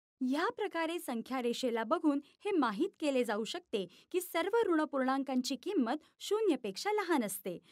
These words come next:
आणि शू-, आणि शून्यची किंमत सर्व धनपूर्णांकापेक्षा लहान असते. अथवा याला आपण असेही म्हणू शकतो की सर्व धनपूर्णांक शून्यपेक्षा मोठे असतात आणि शून्य ही सर्व ऋणपूर्णांकांपेक्षा मोठी संख्या असते.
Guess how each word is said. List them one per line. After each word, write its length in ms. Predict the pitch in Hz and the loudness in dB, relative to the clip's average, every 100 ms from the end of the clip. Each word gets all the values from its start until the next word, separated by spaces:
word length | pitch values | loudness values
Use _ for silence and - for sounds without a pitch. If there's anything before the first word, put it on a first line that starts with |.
| - | -8
आणि 200 | 254 262 | 2 2
शू-, 300 | 247 - - - | 2 -2 -8 -2
आणि 200 | 285 311 | 4 4
शून्यची 500 | - 330 427 381 262 | 4 0 2 0 -2
किंमत 380 | 254 220 214 330 - _ - | -4 -4 -2 -2 -6 _ -2
सर्व 260 | 381 427 440 | 0 2 2
धनपूर्णांकापेक्षा 1120 | 277 294 277 247 233 220 220 220 - - 285 320 | 2 0 0 0 0 -2 -4 -4 -4 -4 -2 0
लहान 340 | 392 254 202 | 0 0 0
असते. 320 | 190 - 170 - _ - - | -2 -6 -10 -10 _ -20 -6
अथवा 360 | 269 254 220 330 | -6 -4 -2 0
याला 240 | 392 269 | 0 0
आपण 300 | 254 247 262 277 226 | 0 0 -2 -2 -6
असेही 360 | 208 320 403 | -4 -4 0
म्हणू 240 | 403 330 311 | 2 2 2
शकतो 460 | 208 - 233 202 - - | -2 -2 -2 -2 -8 -8
की 100 | 349 | -4
सर्व 400 | 349 - - - 453 285 | -4 0 0 2 0 2
धनपूर्णांक 680 | 294 320 269 240 339 320 226 - - | 0 2 0 2 2 2 0 -2 -6
शून्यपेक्षा 760 | - 370 359 262 214 - 339 | -2 2 2 0 -4 -2 -2
मोठे 320 | 440 359 220 | 0 -2 0
असतात 360 | 196 - 190 175 | -4 -4 -4 -4
आणि 180 | 247 277 | 0 0
शून्य 440 | - 349 392 262 269 285 | 0 0 2 2 0 -4
ही 80 | 311 | -6
सर्व 460 | 330 349 453 381 | -4 0 2 4
ऋणपूर्णांकांपेक्षा 1120 | 294 294 277 240 233 233 214 220 254 - 262 - - | 2 2 0 0 0 -2 -4 -4 -8 -4 -4 -4 -4
मोठी 280 | 339 330 269 | -2 -2 -2
संख्या 360 | 226 196 196 196 | -4 -4 -4 -4
असते. 360 | 185 - 160 | -6 -8 -12